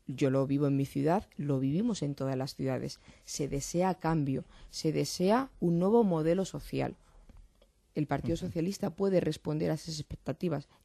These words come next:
Speaker 1: En Madrid, en todas las grandes ciudades, se está mostrando esa necesidad más que en ninguna otra. En las instituciones lo tenemos reflejado,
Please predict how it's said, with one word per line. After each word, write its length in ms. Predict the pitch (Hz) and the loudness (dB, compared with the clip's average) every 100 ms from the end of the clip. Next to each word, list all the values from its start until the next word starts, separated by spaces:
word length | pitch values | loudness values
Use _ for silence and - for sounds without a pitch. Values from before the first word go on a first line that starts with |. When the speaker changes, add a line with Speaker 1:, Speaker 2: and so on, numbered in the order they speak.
| - | 2
Speaker 1:
En 300 | 165 156 143 | 4 4 2
Madrid, 500 | 135 - 180 196 - - - | -2 0 0 0 -4 -16 -2
en 120 | 160 | 0
todas 240 | 156 190 | 4 4
las 100 | 208 175 | 4 2
grandes 220 | 165 160 | 0 0
ciudades, 340 | 160 175 226 - - | 2 2 2 -6 -18
se 140 | - 156 | -6 -4
está 180 | - | 0
mostrando 380 | 185 185 165 160 | 0 2 0 -2
esa 160 | 160 175 | 0 0
necesidad 500 | 165 165 - 165 226 - - | 0 -2 0 2 2 -2 -6
más 180 | - 175 | -2 -2
que 120 | - | 0
en 100 | 160 | 0
ninguna 400 | 143 139 147 120 | 0 0 0 0
otra. 280 | 110 - - - - - - - _ _ - | -2 -6 -10 -12 -18 -12 -12 -14 _ _ -4
En 160 | 151 | 0
las 160 | 143 156 | 0 -2
instituciones 600 | - - 147 139 185 151 | -8 -8 -6 0 0 0
lo 100 | 147 | -2
tenemos 320 | 131 135 135 | -2 -2 -2
reflejado, 580 | 139 - 156 - 202 269 | -4 -6 -6 0 2 2